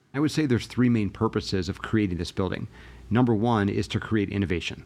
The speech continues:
So I think that what we do here at The Ohio State University,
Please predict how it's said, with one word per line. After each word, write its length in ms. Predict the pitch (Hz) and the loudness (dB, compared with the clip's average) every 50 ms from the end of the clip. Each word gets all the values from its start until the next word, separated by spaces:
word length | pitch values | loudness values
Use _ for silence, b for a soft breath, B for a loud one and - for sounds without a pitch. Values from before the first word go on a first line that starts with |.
| - - - | -20 -18 -12
So 280 | - - - 101 90 92 | -8 -2 -2 0 0 0
I 100 | 104 98 | -2 -2
think 220 | - 107 104 95 | 0 -2 -2 0
that 120 | - 101 | -2 -2
what 180 | 101 101 117 120 | 0 0 0 0
we 120 | 120 110 | 0 0
do 180 | 98 - 113 110 | 0 2 0 0
here 340 | 98 82 104 101 101 101 104 | 0 0 0 2 2 2 2
at 240 | 101 98 95 87 87 | 0 -2 -4 -2 -2
The 100 | 90 92 | -2 -2
Ohio 200 | 82 90 104 104 | 0 0 -2 -2
State 220 | 95 - 107 101 | -2 -2 -4 -2
University, 680 | 95 95 92 80 101 104 98 - 104 92 95 95 90 | -2 -2 -2 0 -2 -2 0 -2 -2 0 0 0 -2